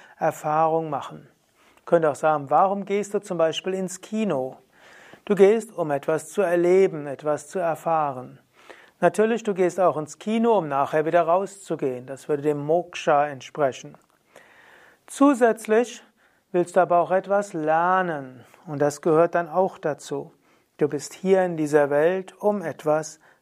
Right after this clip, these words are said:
zu lernen. Und dann könntest du sagen, du gehst auch ins Kino,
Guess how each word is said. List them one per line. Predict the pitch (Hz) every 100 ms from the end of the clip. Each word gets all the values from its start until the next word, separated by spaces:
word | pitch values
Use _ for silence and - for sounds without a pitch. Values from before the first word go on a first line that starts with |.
| _
zu | - 185
lernen. | 160 135 127 127 151 _ _ _ _ _ _ _
Und | 165
dann | 156 151
könntest | 165 160 151
du | 156
sagen, | 156 160 170
du | 165
gehst | 170 160 156 -
auch | 160 165 151
ins | 143 -
Kino, | - 202 233 233 226 220